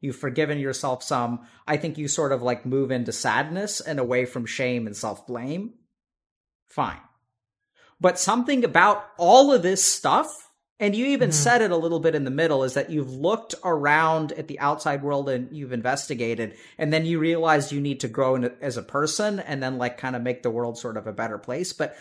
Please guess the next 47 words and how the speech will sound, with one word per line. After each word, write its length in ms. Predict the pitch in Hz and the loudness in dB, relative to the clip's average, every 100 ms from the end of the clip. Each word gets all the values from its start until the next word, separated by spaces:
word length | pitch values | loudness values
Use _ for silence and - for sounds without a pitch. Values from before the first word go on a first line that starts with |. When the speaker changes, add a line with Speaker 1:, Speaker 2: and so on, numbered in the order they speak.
| - - | -20 2
Speaker 1:
what 160 | 165 | 4
I 80 | 185 | 4
see 280 | 160 139 240 | 4 0 -2
Speaker 2:
Mm-hmm. 100 | 226 | -2
Speaker 1:
from 180 | 208 170 | -4 0
you 480 | 175 175 165 - - _ _ - | 2 4 2 -2 -12 _ _ 4
overwhelmingly 920 | 190 202 156 117 120 165 196 240 285 262 | 8 8 6 4 2 2 -2 -2 -4 -2
is 160 | 196 165 | 0 2
still 320 | - 233 240 | 2 2 4
a 80 | 196 | 2
lot 360 | 135 131 180 254 | 2 6 8 8
of 80 | |
stuff 560 | - - 208 208 - - | 4 0 0 0 -2 -14
coming 380 | - 185 185 170 | -8 -6 -6 -10
from 440 | - 139 107 104 | -4 -4 -4 -8
you. 300 | 170 156 101 - _ _ _ _ _ _ _ _ _ - | -2 -2 -2 -6 _ _ _ _ _ _ _ _ _ 2
I 80 | 190 | 2
don't 140 | 254 | 4
think 180 | 262 - | 0 0
you're 120 | 196 | -2
done 340 | 139 156 165 160 | 4 8 8 8
with 120 | 214 | 2
Speaker 2:
Yeah. 80 | 190 | 2
Speaker 1:
yourself 380 | 135 131 110 117 | 2 0 -2 -6
yet, 320 | 98 - - | -6 -8 -6
and 100 | 190 | -2
I 80 | 196 | 0
don't 180 | 226 226 | 0 -2
think 200 | 226 226 | -4 -2
you're 100 | 190 | -2
ready 280 | 175 190 175 | 2 2 0
to 80 | |
fix 280 | 170 180 - | 0 -2 -4
the 140 | 165 151 | -6 -4
outside 400 | 139 - 131 113 | -4 -4 -4 -4
world. 420 | 135 - - _ _ _ _ _ _ _ _ _ _ _ _ _ _ - | -6 -6 -18 _ _ _ _ _ _ _ _ _ _ _ _ _ _ -4
I 100 | 160 | 0
think 180 | 180 190 | 4 4
what 160 | 196 | 4
you've 100 | 190 | 2
Speaker 2:
Um, 40 | 196 | 2
Speaker 1:
gotta 220 | 180 165 | 2 2
do 320 | 127 233 247 | 0 0 2
is 160 | 165 - | 0 0
focus 500 | - 196 190 196 190 | -4 -4 -2 -4 -4
on 140 | 151 | -6
fixing 600 | - 175 - 160 131 123 | -4 -6 -4 -6 -6 -10